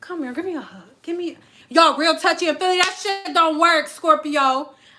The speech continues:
I mean, stop trying to deflect and act like I don't know. I know you just said that shit. Stop trying to deflect.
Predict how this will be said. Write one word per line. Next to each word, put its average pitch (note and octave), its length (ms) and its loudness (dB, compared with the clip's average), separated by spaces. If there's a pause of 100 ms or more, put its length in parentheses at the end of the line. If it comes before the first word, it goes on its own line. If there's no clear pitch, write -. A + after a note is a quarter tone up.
(100)
I F4+ 220 4
mean, E4+ 160 -6
stop G4 240 2
trying F#4+ 220 0
to D4 180 -4
deflect D4+ 480 -6
and C4+ 120 -6
act D4+ 180 -2
like C#4+ 220 0
I C4+ 80 2
don't D4 200 -2
know. D4 160 0
I D#4 120 4
know F4 140 -2
you D#4 180 -2
just B3+ 240 -14
said C4 240 -4
that B3 160 -12
shit. C#4 300 -10
Stop D4+ 240 -2
trying C#4+ 280 -4
to - 0 -
deflect. A#3+ 560 -14